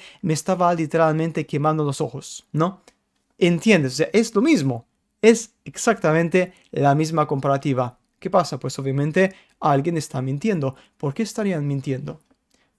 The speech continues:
¿Por qué? Importante. Pues que, o-, obviamente porque esta pregunta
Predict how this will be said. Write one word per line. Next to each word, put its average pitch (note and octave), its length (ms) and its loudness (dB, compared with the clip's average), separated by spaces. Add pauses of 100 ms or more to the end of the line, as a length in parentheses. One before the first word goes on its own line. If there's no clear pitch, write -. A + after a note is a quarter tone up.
(140)
¿Por - 140 -4
qué? - 320 2 (140)
Importante. C3+ 480 -2
Pues D3 180 -4
que, - 80 -6
o-, D#3+ 180 4
obviamente D#3 520 -2
porque D3 320 -2
esta D#3 240 -4
pregunta F3 560 0